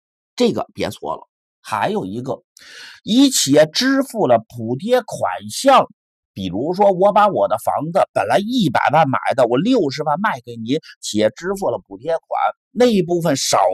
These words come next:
收职工的钱，规定了服务期限、计长期待谈费用、分期摊销，没有规定服务期限、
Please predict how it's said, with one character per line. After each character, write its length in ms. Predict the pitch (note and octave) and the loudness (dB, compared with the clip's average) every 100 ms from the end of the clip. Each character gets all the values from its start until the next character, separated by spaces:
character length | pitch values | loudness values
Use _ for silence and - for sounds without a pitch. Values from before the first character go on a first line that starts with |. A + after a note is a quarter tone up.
| - | 0
收 240 | - A3+ | -2 -4
职 240 | - C#3 E3+ | -4 -6 -8
工 160 | F3 | -6
的 120 | E3 - | -2 -2
钱， 180 | - - B2 - - - | -4 -4 -4 -4 -20 -8
规 260 | A3 G#3+ | -6 -4
定 160 | A3 E3+ | -4 -2
了 160 | G#2 | -2
服 220 | - D#3 D#3 | -4 -8 -8
务 120 | A2+ | -8
期 240 | - C#3+ | -6 -6
限、 280 | D#3+ C3+ G#2 | -2 -4 -4
计 180 | - G#2+ | -10 -10
长 260 | - B2 | -6 -6
期 180 | C#3+ D3+ | -6 -6
待 180 | D3+ G#2 | -2 -2
谈 240 | A2+ B2+ | -2 -6
费 160 | C#4+ E3 | -4 -4
用、 100 | A#2 - | -4 -8
分 200 | D#3 D3+ | -8 -8
期 140 | D3 | -8
摊 260 | C#3+ B2+ C#3 | -6 -4 0
销， 100 | E3 D3+ - - | 4 4 2 -12
没 300 | A2+ A#2+ F3+ | 2 4 4
有 160 | C4 F3+ | 4 2
规 240 | A#2+ E3+ | 2 -2
定 100 | G3 C#3 | -2 -4
服 200 | - D#3 | -8 -10
务 100 | F3 | -10
期 200 | - F3 | -10 -10
限、 180 | F3+ | -4